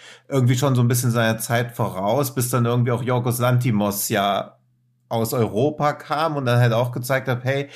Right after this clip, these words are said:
hier sind auch viele Familien irgendwie kaputt und dann konnte ich Visitor Q auch irgendwie erst ein bisschen später wirklich genießen. Als ich ihn das erste Mal gesehen habe, weiß ich auch noch, ja,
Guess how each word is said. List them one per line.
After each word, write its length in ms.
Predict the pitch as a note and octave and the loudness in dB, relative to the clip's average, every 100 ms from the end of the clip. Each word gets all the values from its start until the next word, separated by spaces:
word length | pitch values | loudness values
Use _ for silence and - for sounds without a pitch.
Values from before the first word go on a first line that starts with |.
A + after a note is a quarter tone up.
| - - | -16 -2
hier 100 | B2+ | 2
sind 140 | A#2 A#2 | 2 2
auch 180 | B2+ | 2
viele 240 | B2 D#3 C#3+ | 0 0 0
Familien 380 | C3+ C3 C#3 C3+ | 0 0 0 0
irgendwie 340 | C3+ B2 B2 | -2 -2 -2
kaputt 400 | B2+ B2 - D#3+ | -2 -4 -4 -4
und 100 | C3 | 0
dann 160 | B2 A#2+ | 0 2
konnte 220 | C#3 A#2+ | 0 -2
ich 80 | C3+ | -2
Visitor 340 | C3 B2 A#2+ A#2+ | -2 0 0 -2
Q 200 | C3+ D3 | 0 0
auch 120 | B2+ | 0
irgendwie 280 | C3+ B2 C3 | 0 0 0
erst 200 | B2 A#2+ | 0 -2
ein 40 | |
bisschen 260 | A#2+ B2+ A#2 | -2 -2 -4
später 500 | - C3 B2+ A#2 F#2+ | -2 -2 0 -2 -2
wirklich 460 | G2+ G2 G2+ - - | -6 -6 -8 -8 -6
genießen. 340 | G2+ G#2 G2+ | -2 -2 -2
Als 180 | A2 G#2 | -2 -2
ich 60 | |
ihn 60 | G#2+ | -6
das 80 | A#2 | -2
erste 240 | B2 B2 | -2 -2
Mal 120 | D3 | -4
gesehen 220 | B2 B2+ C3 | -4 -2 -2
habe, 120 | B2 | 0
weiß 160 | A#2+ G#2+ | 0 0
ich 60 | |
auch 100 | A#2+ | 0
noch, 100 | D3 | 0
ja, 280 | B2 C3 | 2 2